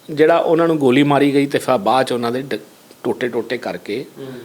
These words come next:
ਉਹਨੂੰ ਸਤਲੁਜ ਦੇ ਵਿੱਚ ਬ-, ਸੁੱਟ ਦਿੱਤਾ ਗਿਆ। ਤੇ ਇਹ ਵੀ ਵਿੱਚ ਗੱਲ ਆਈ ਕਿ ਦੇਖੋ, ਸਤਲੁਜ ਦੇ ਵਿੱਚ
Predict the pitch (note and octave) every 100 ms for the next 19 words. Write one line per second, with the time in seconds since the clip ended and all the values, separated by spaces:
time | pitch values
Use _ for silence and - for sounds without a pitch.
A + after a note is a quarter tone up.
0 | - C#3 D3 - D3 - C3 C3 A#2 A2
1 | G#2+ B2+ G#2 - - - - - - C#3+
2 | C#3+ B2+ B2 C3 F3 A#3+ - - - -
3 | - - - - - E3+ G#3+ D#4+ E4 D4+
4 | C4+ G#3 G#3 - - C#3 D3 C3 F3 -
5 | - - - G3 D3 D#3+ - F3+ E3+ C#3
6 | - D3+ D3 C#3+ C#3 B2+ A#2+ A2+